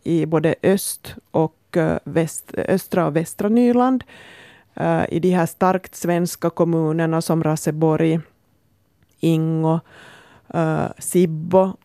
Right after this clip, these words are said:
så, så får man bra service på svenska idag. Alltså det verkar som om, om, om, som om invånarna skulle vara väldigt nöjda med hur det, hur det sköts. Eh, däremot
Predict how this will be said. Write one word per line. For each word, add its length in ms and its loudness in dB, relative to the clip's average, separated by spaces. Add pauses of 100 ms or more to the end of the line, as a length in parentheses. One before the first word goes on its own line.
(380)
så, 400 0
så 260 0
får 240 -2
man 300 -2
bra 580 0
service 760 -4 (120)
på 100 -6
svenska 520 -4
idag. 420 0
Alltså 240 -4
det 120 0
verkar 380 -4
som 280 -4
om, 200 -2 (840)
om, 300 -2
om, 200 -2 (160)
som 220 0
om 120 2
invånarna 540 0
skulle 120 -2
vara 120 2
väldigt 300 0
nöjda 380 2
med 260 0 (140)
hur 240 -2
det, 240 -4 (540)
hur 140 2
det 140 0
sköts. 560 0 (680)
Eh, 320 2
däremot 880 4